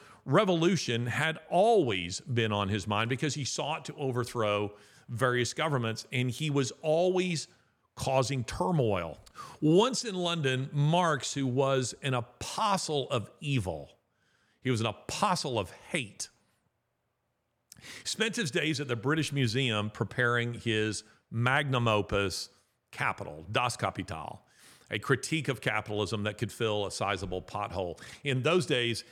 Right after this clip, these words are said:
the, you know, today, um, the, the British Museum, if you have a chance to go to the British Museum, you absolutely should. But in those days, the British Museum and the British Library were combined. Now they're separate. They're, they're not in the same place. But so that's why he was there. He wasn't there just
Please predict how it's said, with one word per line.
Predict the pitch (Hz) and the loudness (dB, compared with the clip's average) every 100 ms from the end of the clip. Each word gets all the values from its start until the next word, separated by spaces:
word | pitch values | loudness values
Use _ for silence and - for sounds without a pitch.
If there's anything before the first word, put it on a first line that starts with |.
| - - - - | -20 -20 -20 -6
the, | 123 | -4
you | 120 123 | 0 0
know, | 117 | 2
today, | 110 139 147 151 120 110 - | 2 2 2 2 0 -2 -2
um, | 110 107 104 104 - - 113 | -2 0 -2 -6 -10 -12 -12
the, | 113 113 110 131 | -4 -2 -2 0
the | |
British | 120 170 190 143 | 2 2 2 0
Museum, | 117 120 104 101 | -2 0 0 -2
if | 110 | 0
you | 120 | 0
have | 139 | 0
a | |
chance | 107 127 113 104 | -2 -2 -2 -2
to | 110 | -2
go | 101 | -2
to | |
the | 95 | -2
British | 92 101 92 | -2 -2 -2
Museum, | 107 87 95 95 | -6 -4 -4 -2
you | 98 | -2
absolutely | 95 98 98 95 95 | -2 -2 -6 -6 -6
should. | 98 - 117 92 | -6 0 0 0
But | 98 - - - - | -4 -4 -12 -20 -4
in | 120 | 0
those | 151 123 | 0 2
days, | 117 98 | 0 0
the | 113 | 0
British | 131 123 | 0 0
Museum | 123 98 117 | -2 0 0
and | 107 | 0
the | 98 | 0
British | 107 98 | -2 -2
Library | 110 107 104 98 95 | -2 -2 0 0 -2
were | 90 | -4
combined. | 90 - 92 101 101 92 87 | -6 -8 -4 -2 -2 -4 -6
Now | 101 98 | -6 -4
they're | 95 | -6
separate. | - 92 - - - - _ _ - - - | -6 -8 -10 -14 -18 -20 _ _ -20 -20 -6
They're, | 101 95 95 | -4 -2 -2
they're | 104 104 | -2 0
not | 110 110 | 2 0
in | 101 | -2
the | 95 | -4
same | 104 95 | -6 -6
place. | - 107 92 | -2 -2 -2
But | 104 | -4
so | - | -2
that's | 113 120 - | 0 0 0
why | 104 | 0
he | 95 | 0
was | 92 | 0
there. | 110 98 | 0 2
He | 95 | 2
wasn't | 107 95 | -2 -4
there | 107 104 | -4 -2
just | 101 | -4